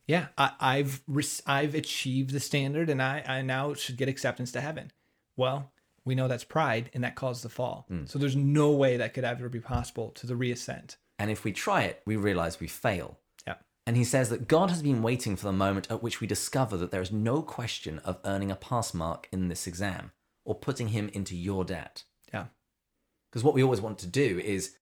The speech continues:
Speaker 2: for God to ignore our bad and praise our good.
Speaker 1: Which is what we do really well.
Speaker 2: Oh, yeah, absolutely.
Speaker 1: <laughs>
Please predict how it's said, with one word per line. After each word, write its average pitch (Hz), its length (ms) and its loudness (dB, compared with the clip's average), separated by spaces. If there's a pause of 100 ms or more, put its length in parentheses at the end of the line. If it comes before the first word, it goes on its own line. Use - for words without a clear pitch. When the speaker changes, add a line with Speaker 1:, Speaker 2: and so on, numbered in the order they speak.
(100)
Speaker 2:
for - 200 -2
God 110 220 2
to 107 120 -2
ignore 107 380 2
our 90 180 0
bad 87 520 -4 (760)
and 90 340 -2
praise 110 300 -2
our 85 120 -2
good. - 300 -6 (680)
Speaker 1:
Which 180 280 2
is 139 160 0
what 143 140 4
we 139 160 4
do 131 180 2
really 120 300 2
well. 123 380 -2
Speaker 2:
Oh, 107 260 0
yeah, 104 180 -2
absolutely. 87 640 0
Speaker 1:
<laughs> - 60 10